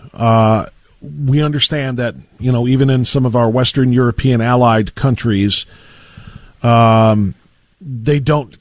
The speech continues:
enjoy and have not enjoyed the same level of freedom that they, that we have here in the United States. We indeed are privileged. We are not white privileged. We are American privileged to be here.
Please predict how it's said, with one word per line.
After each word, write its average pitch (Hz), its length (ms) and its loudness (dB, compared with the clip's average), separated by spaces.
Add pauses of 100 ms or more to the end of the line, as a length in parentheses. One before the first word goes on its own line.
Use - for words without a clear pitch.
enjoy 120 600 0
and 117 100 0
have 127 200 0
not 127 220 0
enjoyed 120 420 2
the 101 80 -6
same 131 320 0
level 117 400 2
of 113 80 2
freedom 107 600 0
that 110 180 0
they, 107 300 2 (120)
that 104 220 -2
we 113 160 2
have 107 240 0
here 110 200 2
in 107 60 4
the 107 80 2
United 101 340 2
States. 98 320 -4
We 123 140 4
indeed 123 300 2
are 113 260 0
privileged. 92 760 -2 (420)
We 120 120 4
are 131 80 2
not 135 220 0
white 123 300 0
privileged. 98 520 -2
We 117 160 2
are 110 140 2
American 117 640 2
privileged 95 540 -2
to 113 80 0
be 101 180 0
here. 85 380 0